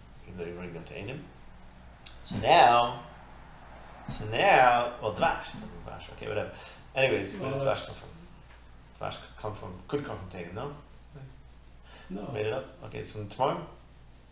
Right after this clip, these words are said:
Speaker 1: Okay, anyways, B'kitzur Hamaisa, the point is like this. The point is that this suggests to me that Yirmiyah is saying an alternative interpretation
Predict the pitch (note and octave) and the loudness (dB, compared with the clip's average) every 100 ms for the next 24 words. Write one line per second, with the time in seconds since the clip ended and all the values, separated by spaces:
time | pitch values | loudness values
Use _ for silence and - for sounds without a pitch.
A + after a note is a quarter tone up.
0 | - - - - D3+ - D#3+ D3 - - | -14 -12 -4 4 6 8 8 10 8 4
1 | - - - - - A2+ F3+ F#3 B2+ A#2 | -4 -14 -18 -20 -12 -4 -2 0 2 2
2 | A#2+ - G2+ C3+ C#3 - - - - - | 0 -2 -4 -4 -4 -4 -6 -4 -4 -4
3 | - D3 C#3 G2+ F#2 - A2+ G2+ A#2+ B2 | -2 -2 -2 -6 -6 -6 -6 -4 -4 -2
4 | - F#2+ F2+ F2 G2 A2+ A#2+ G2 - G#2 | -2 -2 -2 -4 -4 -4 -6 -6 -6 -6
5 | F#2 F2+ - - F3 D3+ G2+ F#2 F#2 - | -6 -6 -8 0 2 4 2 -4 -8 -14
6 | - - - - - - F2+ F#2 G2+ G2 | -18 -20 -20 -20 -18 -16 -14 -10 -8 -6
7 | - | -8